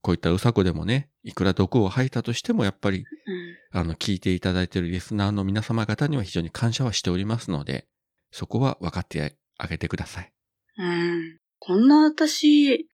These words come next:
Speaker 2: こんな私のさ、こんな毒を吐いてでもさ、みんな聞いてくれてるって本当に仏かと思うよね。
Speaker 1: いや、だからさ、あなたやっぱりポッドキャストやっててよかったよね。
Speaker 2: よかった。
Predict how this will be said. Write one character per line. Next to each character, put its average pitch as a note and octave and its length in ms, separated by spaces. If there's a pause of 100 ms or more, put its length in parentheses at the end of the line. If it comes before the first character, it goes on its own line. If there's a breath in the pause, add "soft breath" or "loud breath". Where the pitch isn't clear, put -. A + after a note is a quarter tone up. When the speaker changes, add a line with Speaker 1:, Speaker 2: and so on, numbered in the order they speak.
Speaker 2:
こ A#3 140
ん D4 120
な D#4+ 120
私 D#4 440
の D4 160
さ、 G#3 460 (300)
こ G#3+ 180
ん C4+ 100
な C#4 120
毒 A3 440
を E3+ 60
吐 G#3 220
い G#3+ 40
て F3+ 120
で E3 100
も D#3+ 160
さ、 E3 220
み E3 180
ん - 20
な F3 80
聞 E3 200
い E3 40
て E3+ 120
く F3 100
れ E3 120
て E3 140
る D#3 180
っ - 40
て F3 100
本 D#3+ 240
当 E3 160
に D#3 160 (320 loud breath)
仏 A3 480
か G#3 160
と F3 140
思 E3 100
う D#3+ 80
よ D3+ 80
ね。 E3 160 (640)
Speaker 1:
い - 60
や、 - 100
だ E2 140
か D#2+ 140
ら D2 120
さ、 D2+ 320
あ D#2+ 60
な G2 120
た D#2 140
や D2+ 80
っ - 140
ぱ F2+ 100
り D#2 100
ポ D#2+ 120
ッ E2 100
ド A2 80
キ - 100
ャ C#3 60
ス - 80
ト - 80
や D#2+ 120
っ - 40
て G#2 140
て - 80
よ D#2 80
か - 100
っ - 60
た - 120
よ D2 120
ね。 A#2 260 (540)
Speaker 2:
よ F#3+ 160
か A3 140
っ A3 140
た。 E3 400